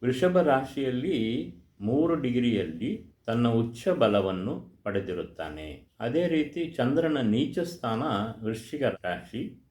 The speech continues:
ವೃಶ್ಚಿಕ ರಾಶಿಯಲ್ಲಿ ಮೂರನೇ ಡಿಗ್ರಿಯಲ್ಲಿ ನೀಚನಾಗಿ ಬಲಹೀನನಾಗಿರುತ್ತಾನೆ. ಅವನ ಮೂಲ ತ್ರಿಕೋನ ರಾಶಿ, ಆ, ಮೂಲ ತ್ರಿಕೋನ ಸ್ಥಾನ ವೃಷಭ ರಾಶಿ ತನ್ನ ಸ್ವಂತ ಮನೆಯಲ್ಲೇ ನಾಲ್ಕು ಡಿಗ್ರಿಯಿಂದ ಇಪ್ಪತ್ತು ಡಿಗ್ರಿಗಳವರೆಗೆ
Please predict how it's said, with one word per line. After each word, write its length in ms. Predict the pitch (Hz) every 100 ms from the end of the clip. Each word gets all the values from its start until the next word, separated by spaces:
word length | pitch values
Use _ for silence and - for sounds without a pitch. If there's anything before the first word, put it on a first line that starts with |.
| _
ವೃಶ್ಚಿಕ 340 | - - 214 196
ರಾಶಿಯಲ್ಲಿ 760 | 170 147 143 147 143 143 190
ಮೂರನೇ 440 | 185 135 147 143 123
ಡಿಗ್ರಿಯಲ್ಲಿ 720 | 110 104 104 98 104 170 -
ನೀಚನಾಗಿ 960 | 110 120 147 - 123 101 90 123 190 - -
ಬಲಹೀನನಾಗಿರುತ್ತಾನೆ. 1600 | 92 117 160 165 175 170 131 107 101 92 80 78 80 76 71 - _ _ -
ಅವನ 240 | 151 165 143 123
ಮೂಲ 280 | 113 190 233 240
ತ್ರಿಕೋನ 460 | 190 175 156 139
ರಾಶಿ, 720 | 117 107 107 104 123 82 - - -
ಆ, 140 | 92 101
ಮೂಲ 320 | 107 143 190 202
ತ್ರಿಕೋನ 480 | 185 143 127 117
ಸ್ಥಾನ 420 | 101 - 107 95 117 92 76 - _ -
ವೃಷಭ 320 | 110 160 151
ರಾಶಿ 720 | 107 87 - - 113 - - _ -
ತನ್ನ 180 | 135 135
ಸ್ವಂತ 380 | - 123 165
ಮನೆಯಲ್ಲೇ 960 | 208 175 127 113 104 113 123 80 104 - _
ನಾಲ್ಕು 520 | 107 117 160 185 147
ಡಿಗ್ರಿಯಿಂದ 580 | 123 110 110 104 95 98 131 71 73 - _ 120
ಇಪ್ಪತ್ತು 440 | 120 190 185 156
ಡಿಗ್ರಿಗಳವರೆಗೆ 1200 | 113 110 107 101 95 85 85 87 123 95 76 -